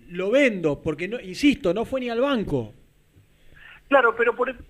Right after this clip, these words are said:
Speaker 2: pero a lo que yo voy, Seba, vos lo vendés. Bueno, eh, eh, ¿querés armar un, qué sé yo, un cuatro, cuatro dos tres uno? Bueno, jugará, no sé,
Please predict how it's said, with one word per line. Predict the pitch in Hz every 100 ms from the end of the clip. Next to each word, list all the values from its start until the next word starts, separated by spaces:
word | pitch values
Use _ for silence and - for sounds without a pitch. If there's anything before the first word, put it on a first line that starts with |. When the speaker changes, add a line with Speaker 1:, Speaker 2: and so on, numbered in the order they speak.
| 220
Speaker 2:
pero | 214 214 -
a | 214
lo | 214
que | 233
yo | 262
voy, | 269 196 165
Seba, | 202 170 - - _ _
vos | - 262
lo | 240
vendés. | 208 202 180 143 - _ _ _ _
Bueno, | 320 226 196 190
eh, | 220 208 208 226 208
eh, | 202
¿querés | 220 262
armar | 247 240 254
un, | 240 226 208 202 185 _ _
qué | 196
sé | 190
yo, | 165
un | 151 202 214
cuatro, | 220 240 220 208 196 196 185
cuatro | 233 214 220
dos | 220
tres | 208
uno? | 320 240 151 _ _
Bueno, | - 285 220 214 - _ -
jugará, | 208 214 214 247 208 160 139 - _ _ _
no | 165
sé, | - 143 120